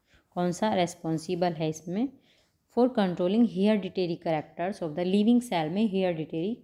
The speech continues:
कैरेक्टर्स को कंट्रोल करने के लिए कौन रिस्पॉन्सिबल है? तो ये है डीएनए। ठीक है, डीएनए is responsible for storing and trans-, transferring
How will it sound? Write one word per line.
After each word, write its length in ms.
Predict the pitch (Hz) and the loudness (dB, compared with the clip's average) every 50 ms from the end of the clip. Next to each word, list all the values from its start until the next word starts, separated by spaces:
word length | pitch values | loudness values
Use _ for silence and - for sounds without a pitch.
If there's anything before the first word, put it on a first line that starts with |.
| _ _ _ _ _ _ _ _ _ _ _ _ _ - | _ _ _ _ _ _ _ _ _ _ _ _ _ -2
कैरेक्टर्स 500 | 185 170 165 170 - - 170 160 156 - | 0 0 0 0 -2 -2 -2 -2 -2 -4
को 120 | - 180 | -6 -8
कंट्रोल 500 | 165 - 208 185 165 - - 196 202 202 | -4 -2 0 -2 0 0 2 2 2 2
करने 360 | 185 190 160 151 147 147 147 139 | 2 0 0 2 2 0 0 -2
के 220 | - - 147 147 | -4 -4 -4 -2
लिए 120 | 147 160 | -2 -4
कौन 340 | 165 - - 208 214 214 208 | -4 -2 0 2 2 2 4
रिस्पॉन्सिबल 800 | 190 180 165 - - - 160 151 143 - - 151 139 151 147 143 143 | 2 2 0 -2 -6 -4 -4 -4 -4 -4 -6 -6 -6 -6 -6 -8 -8
है? 120 | 147 147 _ _ _ _ _ _ _ _ _ _ _ - _ _ _ _ _ - | -8 -10 _ _ _ _ _ _ _ _ _ _ _ -20 _ _ _ _ _ -6
तो 100 | 175 180 | -2 -2
ये 220 | 180 170 180 180 170 | 0 2 2 2 2
है 180 | 156 180 196 247 330 - - _ - | 2 0 0 0 -2 -4 -8 _ -8
डीएनए। 560 | 170 156 208 202 196 190 170 151 147 143 143 143 - _ _ _ _ _ _ _ _ _ _ _ _ _ _ _ _ _ _ _ _ _ _ _ _ _ _ _ _ _ _ _ _ _ _ - | -2 2 4 4 4 4 4 4 2 0 -2 -4 -8 _ _ _ _ _ _ _ _ _ _ _ _ _ _ _ _ _ _ _ _ _ _ _ _ _ _ _ _ _ _ _ _ _ _ -8
ठीक 200 | 214 214 - - | -8 -6 -4 -6
है, 80 | 247 254 - _ _ _ _ _ _ _ _ _ _ _ _ _ _ _ _ - - | -6 -6 -8 _ _ _ _ _ _ _ _ _ _ _ _ _ _ _ _ -6 2
डीएनए 420 | - 220 240 254 254 262 269 262 | 4 4 6 6 6 6 6 6
is 80 | 233 196 190 | 6 4 2
responsible 760 | 185 180 - - - 185 180 185 170 - 190 180 190 214 233 233 240 - | 2 0 -2 -6 -4 -4 -4 -4 -4 -6 -6 -2 0 2 2 0 0 -2
for 180 | 196 190 208 202 196 202 - - | 0 0 0 2 0 -2 -4 -6
storing 440 | - - 175 175 175 202 220 - - 185 185 | -6 -2 0 2 2 2 2 0 0 -2 -2
and 120 | 196 190 - - | -2 -2 -4 -4
trans-, 320 | 196 190 202 226 226 - - - _ _ _ _ _ _ _ - | -2 0 2 2 2 0 -4 -20 _ _ _ _ _ _ _ -4
transferring 880 | 208 208 214 226 247 240 240 - - 220 196 185 180 175 208 226 220 | 0 0 4 4 4 2 2 -2 -2 0 0 2 2 2 4 4 4